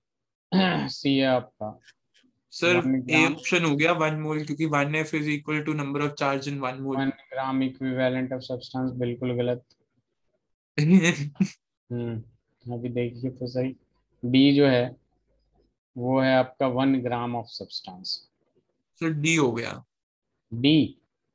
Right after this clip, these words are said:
Speaker 2: D या सी?
Speaker 1: एक बताइए ना, ऐसा थोड़ी होता है।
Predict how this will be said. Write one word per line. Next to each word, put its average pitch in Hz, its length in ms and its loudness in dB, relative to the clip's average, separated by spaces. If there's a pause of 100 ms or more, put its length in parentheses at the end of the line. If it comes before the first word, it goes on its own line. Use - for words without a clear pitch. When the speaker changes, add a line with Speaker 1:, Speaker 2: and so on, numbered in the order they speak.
(840)
Speaker 2:
D 160 300 4
या 165 100 2
सी? 123 300 -2 (1300)
Speaker 1:
एक 147 240 0
बताइए 123 420 0
ना, 139 220 -2 (680)
ऐसा 117 220 -12
थोड़ी 131 280 -4
होता 113 220 -6
है। 101 60 -12